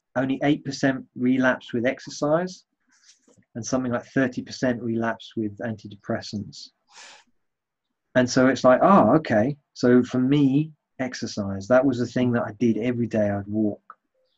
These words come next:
The second thing I would suggest is breath.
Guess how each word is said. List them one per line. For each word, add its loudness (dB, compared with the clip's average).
The -14
second -2
thing 6
I 8
would 4
suggest -2
is 0
breath. -2